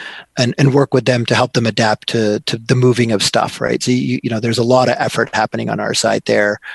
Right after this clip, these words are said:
Uh, you know, we've done projects within Ford X, and our autonomous teams are, are doing a lot of projects with some, some big name players.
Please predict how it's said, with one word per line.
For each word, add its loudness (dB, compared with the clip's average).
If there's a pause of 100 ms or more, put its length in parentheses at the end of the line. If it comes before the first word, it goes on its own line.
(220)
Uh, 0
you 2
know, 2
we've 4
done 0
projects -2
within -4
Ford -2
X, 0
and -2
our -2
autonomous 0
teams -6
are, -2
are -4
doing -6
a -4
lot -2
of -8
projects -6
with -12
some, -8
some -10
big -4
name -8
players. -4